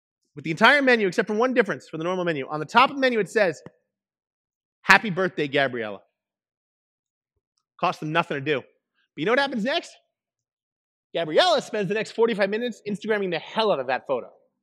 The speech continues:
Right? Not paying any attention to me. "I, I brought you here. Nope, doesn't matter about me." She has to show the whole world how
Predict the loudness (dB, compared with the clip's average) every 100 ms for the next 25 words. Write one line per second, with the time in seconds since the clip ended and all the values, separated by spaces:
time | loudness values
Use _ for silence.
0 | _ _ _ _ _ _ -2 2 4 2
1 | 2 2 4 2 2 2 4 6 6 4
2 | 6 6 4 2 0 6 6 6 2 4
3 | 6 6 2 0 -4 -6 -4 -2 4 4
4 | 6 4 2 -4 -20 _ _ _ -20 _
5 | _ _ _ _ 2 6 6